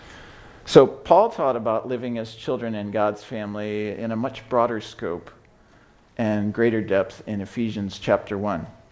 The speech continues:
And I'm gonna read it. As I read it, I'd like you to pay attention to certain phrases that are repeated. And one of them is "in Christ," or "in Jesus," or "through Jesus,"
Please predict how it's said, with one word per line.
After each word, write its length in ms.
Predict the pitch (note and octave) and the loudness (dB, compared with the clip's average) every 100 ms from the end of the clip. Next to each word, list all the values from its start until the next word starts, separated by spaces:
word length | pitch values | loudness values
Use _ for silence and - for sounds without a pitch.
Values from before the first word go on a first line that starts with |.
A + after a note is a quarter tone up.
| _ _ _ _ _ _ _ - - | _ _ _ _ _ _ _ -14 -4
And 280 | G#2 G#2+ | 0 2
I'm 140 | A2 A#2 | 4 4
gonna 160 | C3 | 2
read 280 | B2 C3 C#3+ | 2 2 4
it. 180 | G#2+ G#2 | 2 2
As 200 | B2 C3 | 0 2
I 20 | C3+ | 2
read 300 | A#2+ D#3+ E3+ | 2 2 4
it, 300 | A#2+ - - - - _ _ - | 2 -2 -20 -20 -20 _ _ 0
I'd 180 | B2 A#2 | 2 4
like 280 | B2+ C3+ | 2 2
you 140 | D3 B2 | -2 -2
to 60 | |
pay 280 | A2 - C3 | -4 -2 2
attention 760 | A#2 - C3+ C#3 - A#2+ A2+ A#2 | 2 0 -2 -2 -2 0 0 -2
to 400 | - B2 A2+ A2+ | -2 0 2 2
certain 280 | - G3 C#3 | 2 0 0
phrases 580 | - D3+ D#3+ C#3 A#2+ - | 2 4 4 2 -2 2
that 120 | A#2 | 4
are 160 | A#2 A2 | 4 2
repeated. 640 | A2 - C#3+ G2 D#2 - | 0 2 4 4 2 -4
And 200 | - G#2+ | -2 4
one 140 | A#2 D#3 | 6 6
of 140 | D#3+ | 4
them 200 | C#3+ B2+ | 4 4
is 300 | G#2 G#2+ G#2+ - | 4 2 0 0
"in 240 | C3+ C#3 | 2 2
Christ," 480 | B2+ C#3+ F#2+ D2+ - - - - - - _ | 4 6 6 4 -8 -18 -20 -20 -20 -20 _
or 200 | - G#2+ | -4 -2
"in 240 | - B2 A#2+ | 2 4 4
Jesus," 480 | A#2 A2+ A#2 A2 | 4 2 2 0
or 100 | F#2 | 0
"through 300 | - - B2+ | 0 0 0
Jesus," 580 | A2 G#2+ G#2 A2+ F#2 - | 2 2 2 0 -6 -8